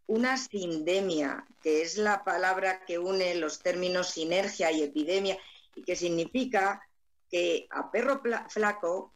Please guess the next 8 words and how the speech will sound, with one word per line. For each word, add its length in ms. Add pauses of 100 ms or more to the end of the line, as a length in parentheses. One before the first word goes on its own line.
todo 280
pulgas. 680 (400)
Es 120
decir, 460
que 140
los 260
más 320
afectados 800